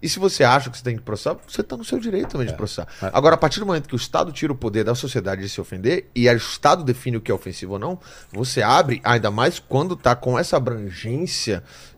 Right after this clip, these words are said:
Speaker 1: de tamanho de população, o Estado pode definir qualquer coisa ofensiva. Detalhe,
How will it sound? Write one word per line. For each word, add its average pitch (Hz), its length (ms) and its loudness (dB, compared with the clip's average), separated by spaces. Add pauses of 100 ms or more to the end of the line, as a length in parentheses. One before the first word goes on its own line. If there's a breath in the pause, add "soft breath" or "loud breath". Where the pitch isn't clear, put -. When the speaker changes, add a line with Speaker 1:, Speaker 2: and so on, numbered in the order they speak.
(180)
Speaker 1:
de 139 120 0 (160)
tamanho 123 340 2
de 113 80 -4
população, 117 800 -6 (720 soft breath)
o 190 80 -2
Estado 127 340 0
pode 139 220 -2
definir 139 280 -8
qualquer 147 260 -4
coisa 147 180 -6
ofensiva. 147 380 -4
Detalhe, 107 500 2